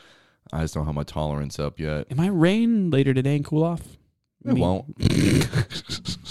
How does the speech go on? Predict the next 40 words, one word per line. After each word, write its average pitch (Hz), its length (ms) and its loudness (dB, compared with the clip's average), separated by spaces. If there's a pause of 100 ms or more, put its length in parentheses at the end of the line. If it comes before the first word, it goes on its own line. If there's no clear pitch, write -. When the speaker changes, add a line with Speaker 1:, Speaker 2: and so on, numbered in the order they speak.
(480)
Speaker 2:
So - 520 2
much 190 160 6
hope. 208 400 8 (500)
<laughs> - 600 -6
Peppy, 131 260 6
thanks 123 260 2
so 127 80 2
much 113 220 -2
for 117 80 -4
being 110 240 0
on 110 140 2
here, 110 120 2
man. 110 320 2
Speaker 1:
Appreciate - 220 0
Speaker 2:
Uh, 117 240 6
Speaker 1:
it. 117 40 8
Speaker 2:
we'll 123 120 10
have 139 160 6
you 143 40 6
back 135 200 4
on 135 160 4
soon, 147 260 6
I 143 60 8
hope. 151 260 6
We'll, 127 280 6 (160)
uh, 120 40 2 (240)
catch - 240 2
up 143 100 0
with 131 120 2
what 135 160 8
else 139 180 6
you're 135 80 6
doing 139 380 8
at 127 180 2 (560)
Regenified, 147 680 4
and 120 460 -2 (260)
thanks 123 180 -2
again. 180 180 0 (140)
Speaker 1:
Hell 87 160 -2
yeah. 71 160 -4